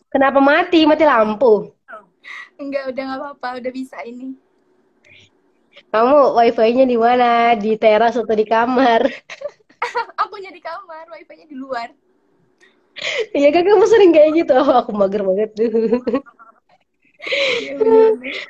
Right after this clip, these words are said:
Speaker 1: Nih, si Nabila komen, "Hu, telan nggak ya? Aku di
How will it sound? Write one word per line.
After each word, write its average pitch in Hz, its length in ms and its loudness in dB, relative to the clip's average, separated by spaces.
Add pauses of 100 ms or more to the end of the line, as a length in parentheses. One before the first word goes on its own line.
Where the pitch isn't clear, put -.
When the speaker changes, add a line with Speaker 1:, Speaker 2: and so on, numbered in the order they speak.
(420)
Speaker 1:
Nih, 392 180 8 (160)
si 381 140 6
Nabila 311 420 4
komen, 302 280 6
"Hu, 311 60 4 (260)
telan 294 260 4
nggak 269 240 6
ya? 254 60 6 (100)
Aku - 140 -2 (140)
di 240 40 -4